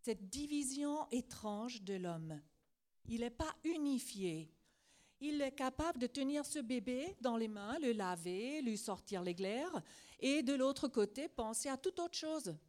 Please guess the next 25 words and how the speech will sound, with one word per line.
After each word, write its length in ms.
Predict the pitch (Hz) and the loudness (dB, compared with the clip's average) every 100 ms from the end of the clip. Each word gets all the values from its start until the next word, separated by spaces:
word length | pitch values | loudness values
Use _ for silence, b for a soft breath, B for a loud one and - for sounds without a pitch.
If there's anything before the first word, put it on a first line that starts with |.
| - | -12
Sa 160 | - 247 | -6 -2
tête 260 | 277 277 277 | 0 0 0
peut 80 | 269 | -2
être 200 | 262 - | -2 -4
chez 180 | 277 247 | 0 2
la 120 | 240 | 4
maman 500 | 233 220 233 339 320 | 2 0 0 0 0
ou 140 | 247 | 0
dans 160 | 214 208 | 0 2
l'autre 360 | 226 262 - | 2 2 -2
salle 260 | 254 247 226 | -4 -2 -2
d'accouchement, 840 | 214 - 214 - 247 302 339 330 | -2 -6 -8 -4 -4 -4 -2 -4
ou 140 | 214 214 | -4 -6
et 40 | |
cetera, 540 | - 160 - 185 180 233 | -6 -6 -6 -8 -8 -6
et 80 | 196 | -8
penser 580 | 185 196 208 - 220 233 | -2 0 2 2 2 2
à 120 | 185 | 2
la 120 | 180 | 2
soirée, 460 | 180 185 175 180 214 | 2 2 0 0 0
les 200 | 196 170 | 0 -2
achats 260 | 170 - 247 | -2 0 2
qu'il 180 | 254 | 2
doit 200 | 196 190 | 4 2
faire. 280 | 190 151 156 | 0 -4 -4